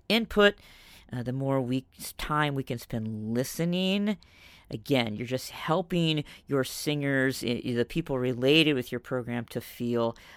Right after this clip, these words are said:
valued. And when you do that, they are going to then want to be,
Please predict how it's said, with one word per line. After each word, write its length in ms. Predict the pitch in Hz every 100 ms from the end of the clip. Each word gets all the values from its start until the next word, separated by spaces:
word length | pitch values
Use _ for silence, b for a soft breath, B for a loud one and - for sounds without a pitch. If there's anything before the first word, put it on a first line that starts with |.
| B
valued. 880 | 107 104 110 110 117 117 117 76 -
And 180 | 135 139
when 120 | 147
you 100 | 143
do 180 | 143 151
that, 340 | 254 415 381 -
they 140 | 240
are 160 | 226 196
going 260 | 165 170
to 140 | 170 139
then 280 | 147 147 - B B 120 123
want 320 | 147 196 -
to 160 | - 139
be, 420 | 120 120 127